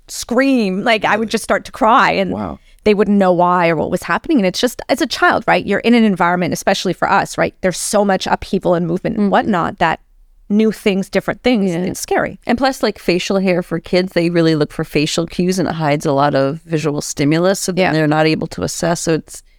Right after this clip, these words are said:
Speaker 1: But
Speaker 3: becomes scary if you're not used to it.
Speaker 2: How did you overcome that?
Speaker 1: I don't know. I didn't know it was a problem.
Speaker 3: <laughs>
Speaker 1: You know what? Like, so it's funny. A lot of these things I
Speaker 2: Yeah.
Speaker 1: didn't even know it was a pro-, I didn't e-, I didn't know until it was. Like, there's another thing, right? Like, basements. I don't go into basements.
Speaker 2: Hmm.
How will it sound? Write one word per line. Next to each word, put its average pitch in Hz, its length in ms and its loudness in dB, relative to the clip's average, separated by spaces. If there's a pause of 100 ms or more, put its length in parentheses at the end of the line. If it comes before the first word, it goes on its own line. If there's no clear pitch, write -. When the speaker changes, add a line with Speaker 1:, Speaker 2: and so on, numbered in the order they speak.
Speaker 1:
But 180 140 4
Speaker 3:
becomes 165 300 -4
scary 170 380 2
if 165 100 -4
you're 170 80 -2
not 151 220 -2 (320)
used 170 280 -2
to 175 80 -6
it. - 100 -8
Speaker 2:
How 127 80 -8
did 135 160 -2
you 139 100 2
overcome 131 360 -4
that? - 120 -12 (140)
Speaker 1:
I 196 80 0
don't 285 120 0
know. 202 220 -6 (260)
I 254 100 2
didn't 403 120 0
know 339 140 2
it - 20 0
was 262 140 0
a - 20 -8
problem. 233 460 0
Speaker 3:
<laughs> - 340 -8
Speaker 1:
You 320 220 2
know 359 160 2
what? - 100 2
Like, 277 160 -4
so - 160 -2 (240)
it's - 220 -4
funny. 415 240 0
A 277 40 4
lot 254 200 2
of 466 80 -2
these 392 140 -4
things 311 180 0
I 220 80 2
Speaker 2:
Yeah. 190 60 -2
Speaker 1:
didn't 285 160 0
even 302 180 2
know 254 180 2
it 214 80 -4
was 233 100 -2
a 247 60 2
pro-, 254 220 -4
I 285 80 2
didn't 359 220 2
e-, 349 120 0
I - 100 2
didn't 277 320 -2
know 202 760 2
until 208 340 0
it 190 100 -2
was. 214 180 0
Like, 190 140 -2
there's 233 180 0
another 262 240 2
thing, 147 200 -6
right? 220 160 2
Like, 190 200 -2
basements. 202 460 -2
I 202 100 0
don't 202 280 0
go 185 200 0
into 190 260 -2
basements. - 640 -2
Speaker 2:
Hmm. 87 400 -2